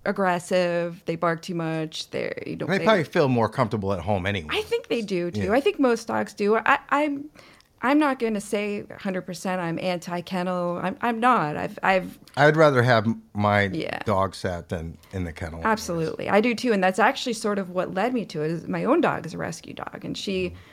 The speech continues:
Speaker 1: when we got her, she was very sick. We had to nurse her back to health.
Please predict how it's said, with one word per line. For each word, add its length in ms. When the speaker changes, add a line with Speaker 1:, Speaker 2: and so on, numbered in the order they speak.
Speaker 1:
when 140
we 80
got 220
her, 180
she 200
was 240
very 240
sick. 600
We 120
had 80
to 60
nurse 220
her 80
back 200
to 60
health. 360